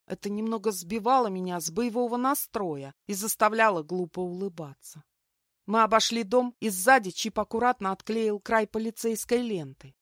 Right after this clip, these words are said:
взял у меня ключи и открыл дверь. Было жутковато входить в тёмный дом, где совсем недавно лежал труп.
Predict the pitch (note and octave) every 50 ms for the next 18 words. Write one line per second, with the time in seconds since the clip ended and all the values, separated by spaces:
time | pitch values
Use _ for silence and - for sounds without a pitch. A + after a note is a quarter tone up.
0 | _ _ _ F3+ F3 F3 A#3 A3 G#3+ G#3+ G#3+ G#3+ G#3+ G#3+ G#3 - - A3 A3+ -
1 | - - C4 C4+ - - - E3 F3 E3+ - - - - F#3+ F#3 F3+ D#3+ C#3+ C3
2 | C#3+ C#3 C#3 - _ _ _ _ _ _ _ _ _ - F3 G3 G#3 F#3 F#3+ F#3+
3 | E3+ F3 A3 G#3 - - A#3 A#3+ A#3 A3+ G3 D#3+ - - - - - G3+ G3 F3+
4 | F#3+ F3+ - - - - A3 G#3 G3+ G3+ G3+ G#3 F#3 F#3+ A#3+ A#3+ A#3 A3+ - _
5 | - E3 E3 A3 A3+ - - A3 - - - A#3+ A3 A3 A3 A3+ G3+ F#3+ A#3 B3
6 | A#3+ G3+ E3+ D#3+ D#3 D#3+ F3 E3 F#3 G3 F3+ F3 E3+ _ - F#3+ F3+ D#3 C#3 _
7 | -